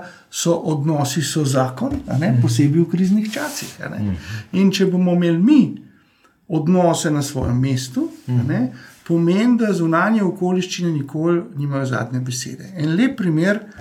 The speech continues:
Speaker 1: mogoče za zaključek, eh, v Londonu je bila med drugo svetovno vojno Piper Pite Operation,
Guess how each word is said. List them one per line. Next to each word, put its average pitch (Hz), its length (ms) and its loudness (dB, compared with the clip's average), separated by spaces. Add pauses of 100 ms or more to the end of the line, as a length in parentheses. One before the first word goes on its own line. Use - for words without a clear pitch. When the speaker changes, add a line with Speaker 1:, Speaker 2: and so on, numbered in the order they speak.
(220)
Speaker 1:
mogoče 151 380 -4
za 135 140 -6
zaključek, 269 600 -4
eh, - 640 -14 (260)
v 135 160 0
Londonu 233 540 4 (260)
je - 180 -4
bila 170 640 2
med 170 180 0
drugo 151 260 -4
svetovno 156 440 -2
vojno 135 340 0
Piper 180 480 -4
Pite 156 360 -4
Operation, 131 600 -6